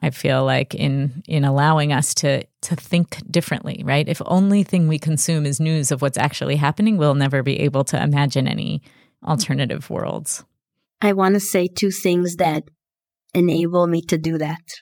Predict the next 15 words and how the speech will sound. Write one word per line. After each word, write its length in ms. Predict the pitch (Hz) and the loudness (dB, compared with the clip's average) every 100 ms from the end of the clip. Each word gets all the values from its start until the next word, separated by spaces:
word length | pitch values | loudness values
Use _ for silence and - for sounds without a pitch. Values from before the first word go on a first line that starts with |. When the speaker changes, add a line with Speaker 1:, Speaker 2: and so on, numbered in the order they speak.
| _ | _
Speaker 2:
Number 340 | 220 226 254 269 | 2 4 4 4
one 280 | 208 220 220 - _ - | 2 2 0 -8 _ -6
is 140 | 180 | -6
Torah. 400 | 175 180 165 160 - _ _ _ _ | 0 0 2 -2 -6 _ _ _ _
I 80 | 202 | -4
feel 520 | 180 - 208 208 226 - - | -4 0 2 4 2 -4 -6
like 280 | 180 175 - | -4 -4 0
when 140 | 165 | 0
I 240 | 165 180 196 - - | 2 0 0 -4 -2
think 280 | 196 190 - - | 0 -2 -6 -6
about 420 | 185 170 160 165 | -4 -2 -4 -2
my 200 | 175 160 | 0 0
realities 840 | 175 185 175 165 156 156 160 - - | 0 0 2 2 0 -4 -8 -10 -8
through 260 | 180 190 | -2 -2
Torah, 480 | 196 170 156 175 226 | 0 -2 0 0 -2